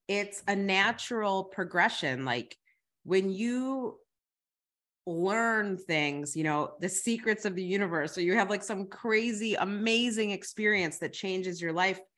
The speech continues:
For me, it's, it's obvious that it would be a natural progression to then wanna help others. I think when you do start having shifts in consciousness and this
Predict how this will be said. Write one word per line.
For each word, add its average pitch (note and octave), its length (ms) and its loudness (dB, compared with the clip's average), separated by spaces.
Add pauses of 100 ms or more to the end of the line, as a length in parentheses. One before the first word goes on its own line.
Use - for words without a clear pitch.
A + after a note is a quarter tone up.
(320)
For G#3 100 2
me, B3 480 0
it's, - 380 -8 (460)
it's G3+ 180 -2
obvious G3+ 540 4
that G3 160 0
it F#3+ 80 6
would F#3 180 4
be F#3+ 120 2
a F3+ 40 2
natural F3+ 480 0
progression F3+ 600 -2
to F#3 140 -2
then F3 460 2
wanna E3+ 220 0
help D#3+ 340 -2
others. C3+ 520 2
I D3+ 80 0
think F3+ 440 -2 (440)
when F3+ 260 0
you F#3 160 2
do G#3+ 440 0
start - 460 2
having E3 420 0
shifts E3+ 380 -4
in D#3+ 100 -2
consciousness D3+ 800 -4
and C#3+ 180 -2
this C3 220 -2